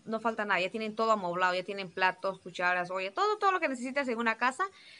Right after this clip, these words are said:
ya lo tienes listo. El día que te vas a, que te casas, vas directamente a tu casa, ya no vas a las casas de los papás. Y no es como en Perú, por ejemplo, ¿no? Que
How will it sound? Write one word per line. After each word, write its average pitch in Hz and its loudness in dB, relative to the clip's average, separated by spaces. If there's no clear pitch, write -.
ya 214 6
lo 220 8
tienes 214 -2
listo. 240 2
El 233 0
día 208 0
que 202 -4
te - -4
vas 185 0
a, 185 -4
que - -6
te 190 -6
casas, 226 0
vas 196 2
directamente 190 -4
a 170 -14
tu - -18
casa, 220 -2
ya 202 4
no 208 6
vas 202 6
a 208 2
las 180 -2
casas 196 0
de 170 0
los 170 -4
papás. 214 2
Y 196 -4
no 202 -2
es - -2
como 254 0
en 220 0
Perú, 202 0
por 185 0
ejemplo, 180 -4
¿no? 175 -4
Que 165 -2